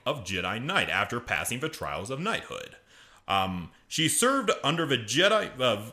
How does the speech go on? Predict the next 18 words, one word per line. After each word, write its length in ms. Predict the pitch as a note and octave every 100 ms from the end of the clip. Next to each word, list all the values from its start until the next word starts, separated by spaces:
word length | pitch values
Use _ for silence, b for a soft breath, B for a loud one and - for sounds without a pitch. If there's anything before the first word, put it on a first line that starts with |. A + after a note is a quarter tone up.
| -
under 260 | F3 A3 A3
the 100 | F3+
Council 680 | - G3+ A3 G#3+ A3 G#3+ F#3+
of 260 | A2 G2 C3 D3+ E3+ B2+ - -
Reconciliation 840 | A#2 A2+ F#2+ E2+ D2+ - - C#2+
as 220 | C#2+ G#2+ -
basically 760 | - D#4 D4+ A#3 F#3 E3+ D#3
a 440 | C3+ A2+ G#2+ F#2+ F2+
diplomat, 720 | G2 C#3 D#3+ D3+ C#3+ D3 D#3 - B B B B2
and 480 | A#2+ A2+ A2 G2+ -
uniquely, 760 | G#2 B2 B3 C4+ - F#2+ G2 - b b b
she, 380 | - D3+ D3+ -
unlike 320 | F#3+ A#3+ F#3+
most 260 | C3 C#3 A#2+
Jedi, 360 | C#3 C3+ C3 C#3
she 200 | C3+ D#3+
was 140 | C#3+
permer-, 540 | - C#3 A#2+ A#2 B2